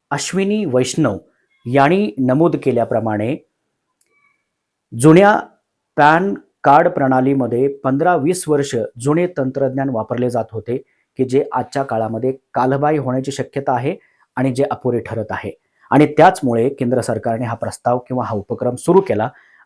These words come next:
आणि त्या उपक्रमाला आता सुरुवात झाली आहे. पॅन कार्ड टू पॉइंट ओ अंतर्गत अनेकांच्या मनामध्ये काही प्रश्नसुद्धा निर्माण झालेले आहेत आणि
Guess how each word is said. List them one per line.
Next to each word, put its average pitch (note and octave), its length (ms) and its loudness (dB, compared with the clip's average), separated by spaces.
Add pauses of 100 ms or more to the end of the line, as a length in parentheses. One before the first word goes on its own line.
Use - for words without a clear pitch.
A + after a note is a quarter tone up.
(100)
आणि B2 300 -2 (760)
त्या D3+ 120 0
उपक्रमाला A#2 600 -4
आता A2 200 -8
सुरुवात G#2+ 320 -6
झाली G2+ 220 -6
आहे. F2+ 200 -10 (760)
पॅन E3+ 220 4
कार्ड G3+ 240 6 (140)
टू C#3+ 100 4
पॉइंट C#3 320 2
ओ C3+ 80 6
अंतर्गत B2 640 0
अनेकांच्या F#3+ 520 0
मनामध्ये C#3 560 0 (480)
काही C3+ 140 -2
प्रश्नसुद्धा F3 640 2
निर्माण B2+ 340 2
झालेले G#2 340 -2
आहेत - 260 -8 (800)
आणि C3+ 160 6